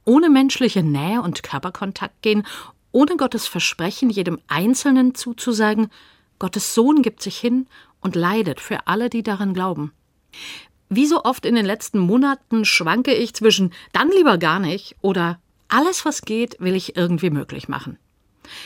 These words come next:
In der Gemeinde des Kollegen kommt jeder einzeln nach vorn und für jeden gibt es einen einzelnen Kelch und Brot. Das hilft mir nicht weiter.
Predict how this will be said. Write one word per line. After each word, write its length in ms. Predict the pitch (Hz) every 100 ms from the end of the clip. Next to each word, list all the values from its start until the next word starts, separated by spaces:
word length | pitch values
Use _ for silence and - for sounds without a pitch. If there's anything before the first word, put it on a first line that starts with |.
| - -
In 140 | 190
der 80 | 185
Gemeinde 360 | 180 185 202
des 200 | 190 175
Kollegen 420 | - 165 220 330 302
kommt 220 | 254 240
jeder 220 | 175 -
einzeln 520 | - 165 226 254 302 277
nach 140 | 269
vorn 320 | - 277 311
und 140 | 220 170
für 140 | -
jeden 400 | 156 156 240 277
gibt 160 | 214 -
es 120 | 175
einen 260 | 147 160 -
einzelnen 600 | 160 214 254 262 226 220
Kelch 460 | 220 147 160 160 143
und 140 | 156
Brot. 360 | 147 156 - - _ - - _ _
Das 160 | 147 170
hilft 200 | 151 175
mir 140 | 160
nicht 160 | 170 151
weiter. 340 | 120 -